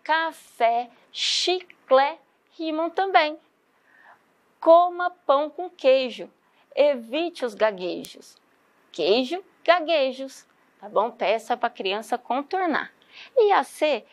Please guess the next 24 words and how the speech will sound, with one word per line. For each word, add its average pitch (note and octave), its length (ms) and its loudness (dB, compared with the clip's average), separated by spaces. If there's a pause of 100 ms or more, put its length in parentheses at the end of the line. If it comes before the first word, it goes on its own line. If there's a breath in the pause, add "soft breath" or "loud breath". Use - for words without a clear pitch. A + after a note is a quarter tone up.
(180 soft breath)
copie E4 680 -2
do A3+ 280 -2
poema G3 680 0
o E4+ 120 -4
trecho D4+ 440 -6
que D#4 220 -6
mais C#4+ 340 -4
lhe D4+ 160 -6
agrada. B3+ 720 -2 (200 loud breath)
A A#3 100 -2
criança C#4+ 460 -8
que C#4 120 -10
ainda B3 440 -4
não A#3+ 160 -6
tem A3 240 -4
o G#3+ 40 -10
processo A3 400 -4
de G3 120 -14
escrita A3 480 -8
concretizado, B3 760 -2
peça D#4+ 340 -4
pra D#4+ 140 -4
ela D#4 140 -2
grifar, C4 580 -4